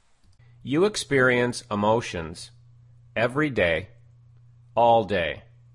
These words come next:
As you perceive it now, you enjoy some and you struggle with others every day, all day. Emotion is a huge part of the human experience.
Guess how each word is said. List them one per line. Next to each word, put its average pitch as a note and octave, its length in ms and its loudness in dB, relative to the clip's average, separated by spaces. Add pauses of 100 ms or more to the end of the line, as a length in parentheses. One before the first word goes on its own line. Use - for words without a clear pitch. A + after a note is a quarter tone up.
(960)
As A#2 280 0
you D3 100 0
perceive D3+ 540 -2
it F#3 120 0
now, G2+ 440 0 (240)
you A2 180 -2
enjoy A2+ 480 4
some F#2+ 540 -4 (520)
and A2 220 -4
you D3 100 -2
struggle A#2 460 0
with B2+ 160 0
others B2+ 540 0 (720)
every G#2 320 -2
day, G#2 380 0 (840)
all B2+ 380 8
day. F2 360 -2 (1900)
Emotion D3 680 4 (160)
is A2 160 -4
a A2+ 60 -2
huge E3 500 2
part E2+ 380 0 (240)
of G#2+ 140 -2
the B2+ 60 -2
human G#2+ 360 -2
experience. B2 840 -4